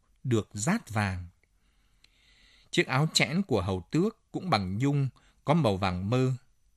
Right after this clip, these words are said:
Quần chẽn và tất của ông bằng lụa đen. Đôi giày gót đỏ sơn mài, có khóa nạm kim cương. Bộ tóc rắc bột của hầu tước được buộc lại phía sau gáy bằng một dải huy băng lụa vân rộng.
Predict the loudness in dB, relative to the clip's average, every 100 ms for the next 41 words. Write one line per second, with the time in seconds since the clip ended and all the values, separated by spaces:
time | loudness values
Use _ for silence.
0 | _ _ _ -2 -2 -2 -4 -2 -4 -6
1 | -8 -4 -4 -2 -2 -2 -4 -4 -2 -2
2 | -2 -2 -4 -4 -2 -2 -4 -8 _ _
3 | _ _ _ -20 _ 4 6 6 4 2
4 | 4 0 2 0 2 0 2 0 0 0
5 | 2 0 0 -2 -4 -10 _ -2 0 0
6 | 0 -4 -4 -4 -4 -4 -2 0 0 -8
7 | _ _ _ _ _ -20 _ -20 -20 _
8 | -2 0 0 -2 2 0 0 4 4 4
9 | 0 2 2 0 0 -2 0 0 -2 2
10 | 2 2 0 -2 -4 -2 0 0 0 2
11 | 2 0 -2 -2 -2 -4 -4 -4 -2 -2
12 | 0 0 0 0 -2 -4 -4 -2 -2 -4
13 | -6 -8